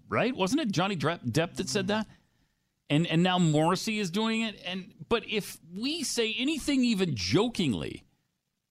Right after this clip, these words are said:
i-, we're hate mongers or, uh, we're, i-, i-, we're encouraging violence against people.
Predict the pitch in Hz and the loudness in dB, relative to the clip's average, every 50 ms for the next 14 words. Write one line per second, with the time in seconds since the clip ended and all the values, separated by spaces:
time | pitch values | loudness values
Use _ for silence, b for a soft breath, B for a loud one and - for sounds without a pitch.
0 | _ _ _ _ _ _ _ - - - - - 147 139 135 131 117 131 139 135 | _ _ _ _ _ _ _ -18 -16 -16 -12 -8 -4 -2 0 0 2 2 0 0
1 | - 113 110 113 120 117 110 110 104 104 101 95 - - - - _ - 85 85 | 0 2 2 2 2 2 2 2 2 2 0 -2 -4 -8 -10 -8 _ -2 0 0
2 | 80 78 76 73 71 71 - _ _ _ _ _ _ _ _ _ _ _ _ _ | 2 0 0 -2 -2 -4 -6 _ _ _ _ _ _ _ _ _ _ _ _ _
3 | _ _ - 87 80 76 71 71 69 73 73 - _ _ - 104 107 104 101 101 | _ _ -2 0 0 2 0 0 -2 -4 -6 -14 _ _ -4 -2 0 0 2 0
4 | 98 92 82 - - _ _ _ _ _ _ _ - 69 - - - - - - | 0 -2 -4 -6 -14 _ _ _ _ _ _ _ -12 -12 -12 -10 -10 -10 -10 -10
5 | - - - _ _ - - 165 139 127 123 123 - 139 143 123 - - 165 156 | -14 -16 -16 _ _ -14 -4 0 2 2 2 2 2 2 0 0 2 2 2 2
6 | 143 120 - 127 113 98 82 80 90 113 127 123 123 131 143 - - - - - | 2 2 2 2 2 2 4 2 2 4 4 2 4 2 2 0 -2 -4 -2 0
7 | 120 117 131 127 - - - 139 131 127 - 135 135 135 | 2 4 2 2 0 0 0 0 0 2 0 -2 -2 -2